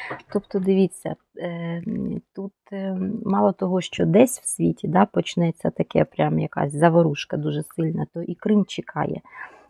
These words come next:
Е, перекриття всіх доріг. Ага, перекриття всіх доріг. Е, що ця королева пентаклів для України? Це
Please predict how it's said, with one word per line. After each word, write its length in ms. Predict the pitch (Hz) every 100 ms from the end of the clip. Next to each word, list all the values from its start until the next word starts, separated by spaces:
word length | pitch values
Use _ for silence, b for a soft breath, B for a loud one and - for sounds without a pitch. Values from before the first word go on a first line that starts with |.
| _ -
Е, 300 | 175 165 156 - _ _ _ _ _ _ _
перекриття 720 | - 214 226 - 220 - -
всіх 480 | - - - 220 190
доріг. 520 | 180 208 240 - - _ b b b _ -
Ага, 480 | 175 160 233 170 165 _ _ _ _ _
перекриття 680 | 196 202 - 202 202 247
всіх 380 | 240 - 208 202 190
доріг. 480 | 202 196 170 - -
Е, 440 | - 175 175 180 175
що 360 | - - 233 233
ця 220 | - 190
королева 500 | - 196 202 202 190
пентаклів 640 | - 190 - 196 - 185
для 200 | 185 202
України? 720 | 202 180 - 190 214 233 196 -
Це 340 | _ 196 190